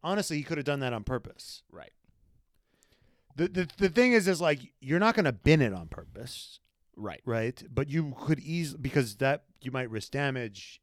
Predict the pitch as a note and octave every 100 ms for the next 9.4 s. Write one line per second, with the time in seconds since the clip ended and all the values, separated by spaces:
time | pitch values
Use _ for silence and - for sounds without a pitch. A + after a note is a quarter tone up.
0 | - G#2 G#2 G2+ F#2+ - C3+ B2 B2 A#2+
1 | A2+ G#2 G#2+ G2 G2 F#2 F2+ - G#2 F#2+
2 | F#2 F#2 _ _ _ _ - B2 A#2 -
3 | C#3 C3+ B2+ C#3 A2 A2+ A2 G2+ F#2+ F2+
4 | - C3 D3 B2+ A#2+ A2+ A2 _ _ _
5 | _ _ _ _ _ _ _ - D3+ -
6 | - - C#3+ F3+ B3+ D4+ D#4 A3+ - _
7 | _ - - G#2 E3 B3 F#3+ G#3 A3+ G3+
8 | F#3 - A#2 - - D3+ E3+ - G#3+ G#3
9 | D#3 F#3 F3